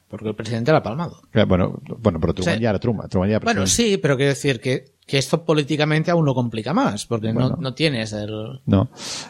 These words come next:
Speaker 2: Entonces, el, la cuestión es, claro, ¿habrían conseguido? No lo sabemos, pero dent-,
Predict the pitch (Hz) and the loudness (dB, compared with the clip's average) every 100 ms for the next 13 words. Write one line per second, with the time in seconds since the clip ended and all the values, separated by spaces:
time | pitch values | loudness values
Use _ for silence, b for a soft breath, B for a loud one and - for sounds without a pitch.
0 | B - 113 113 143 - 117 104 101 98 | B -4 0 2 0 0 0 2 4 4
1 | 95 92 92 90 - - 104 98 90 - | 4 2 2 0 -2 -2 0 0 0 0
2 | 113 127 - 113 - - _ - 98 104 | 2 2 2 0 -2 -8 _ -2 0 2
3 | 127 131 - 135 - 98 107 101 - 87 | 0 -2 -2 -2 -2 -2 -2 -4 -6 -8
4 | 80 82 131 - - 127 131 B B B | -8 -8 -10 -4 2 2 0 B B B
5 | B 127 - 117 139 139 | B 0 2 0 -2 -2